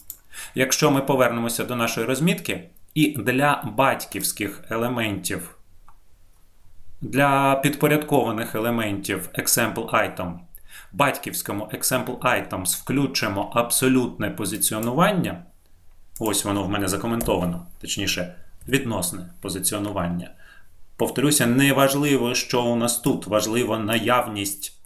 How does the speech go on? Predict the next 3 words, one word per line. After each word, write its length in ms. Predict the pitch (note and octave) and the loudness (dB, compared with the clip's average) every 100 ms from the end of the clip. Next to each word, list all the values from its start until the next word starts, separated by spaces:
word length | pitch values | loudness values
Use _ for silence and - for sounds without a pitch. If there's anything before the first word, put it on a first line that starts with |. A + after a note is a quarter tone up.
| - - - - | -20 -20 -20 -10
самої 680 | - - G2+ G#2+ G#2+ G2+ G2+ | -4 0 0 0 0 0 -2
властивості 920 | G2 G2+ G#2 - A2+ F#2 - F2+ F2 - - | -2 0 0 0 0 0 -4 -6 -10 -12 -6
position. 520 | G2+ G2 F#2 - | -4 -2 -2 -4